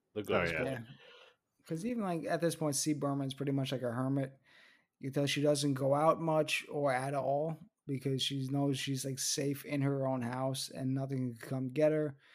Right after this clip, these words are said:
Speaker 3: The only kind of connection she still has to is, uh, Sheriff Good, because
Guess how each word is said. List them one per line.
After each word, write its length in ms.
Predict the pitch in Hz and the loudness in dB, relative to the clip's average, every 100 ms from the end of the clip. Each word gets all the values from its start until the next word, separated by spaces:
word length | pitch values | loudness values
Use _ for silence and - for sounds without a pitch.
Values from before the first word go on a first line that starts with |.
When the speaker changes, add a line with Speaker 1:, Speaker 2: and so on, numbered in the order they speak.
| - - _ _ - | -20 -20 _ _ -4
Speaker 3:
The 180 | 135 | 0
only 640 | 135 135 135 135 135 131 - _ _ _ _ _ _ _ - | 2 0 0 0 -2 -4 -8 _ _ _ _ _ _ _ -2
kind 180 | 165 | 0
of 100 | 160 | 0
connection 500 | 139 147 147 143 143 | 2 2 2 2 -2
she 160 | 135 139 | -4 -2
still 280 | 135 151 143 | -2 2 2
has 400 | 131 135 139 135 | 2 0 -2 -2
to 320 | - 156 151 | -2 0 0
is, 300 | 143 139 127 | 0 -2 -2
uh, 280 | 135 131 123 - _ _ _ _ _ _ _ _ _ _ _ _ - 127 | -4 -4 -6 -14 _ _ _ _ _ _ _ _ _ _ _ _ -18 -6
Sheriff 480 | - 151 143 123 | 0 4 4 2
Good, 300 | 135 143 160 156 - _ _ _ _ | 0 2 2 -4 -18 _ _ _ _
because 440 | 143 127 135 127 | -10 -4 -2 -2